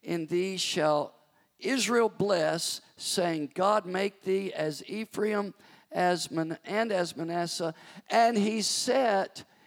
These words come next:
Ephraim, the younger boy, before Manasseh. Let me say that again. Jacob, the granddaddy, put more honor and blessing on the younger Ephraim before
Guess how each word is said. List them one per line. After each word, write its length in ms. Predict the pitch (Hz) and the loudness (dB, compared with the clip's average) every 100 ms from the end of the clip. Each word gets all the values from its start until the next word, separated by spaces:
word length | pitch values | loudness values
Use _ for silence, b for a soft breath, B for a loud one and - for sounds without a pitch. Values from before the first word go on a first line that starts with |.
| b b _ | b b _
Ephraim, 920 | - 220 254 - - 156 139 151 160 160 b b b b _ _ | -4 0 0 -2 -2 0 0 0 -2 -8 b b b b _ _
the 160 | 160 | -2
younger 440 | 190 233 220 165 131 | 2 2 2 2 0
boy, 460 | 120 127 120 139 | 2 0 2 -2
before 1040 | 139 143 143 - 214 214 190 151 147 151 156 b b b b _ | -2 -4 -4 -6 0 4 4 4 2 0 -2 b b b b _
Manasseh. 720 | 151 165 165 165 147 - - - _ b b b b | -4 0 0 0 0 -2 -4 -10 _ b b b b
Let 120 | - | -6
me 100 | 220 | -4
say 240 | 202 202 185 | -2 0 0
that 160 | 170 | 0
again. 420 | 156 147 147 135 123 | -2 -4 -6 -6 -6
Jacob, 520 | - 208 240 247 240 - _ _ _ _ _ _ _ | 0 2 2 0 -4 -8 _ _ _ _ _ _ _
the 100 | 131 | -6
granddaddy, 880 | 165 208 240 214 202 202 202 190 - _ b b _ - | 0 0 2 4 6 6 4 0 -4 _ b b _ 0
put 240 | 190 - | 0 2
more 320 | 190 208 233 | 2 4 4
honor 540 | - 196 180 160 160 - | 2 2 2 2 -2 -6
and 200 | - 156 | -8 -6
blessing 640 | 151 185 185 - 160 147 147 b b b _ | 0 2 2 0 -2 -2 -6 b b b _
on 280 | - 160 151 | -2 0 0
the 100 | 151 | 0
younger 480 | 175 196 170 143 - | 2 2 2 -2 -2
Ephraim 680 | 202 233 - 156 156 156 147 b b b | -4 -4 -2 0 0 -2 -6 b b b
before 600 | 147 143 175 175 170 165 | -4 -2 0 2 2 0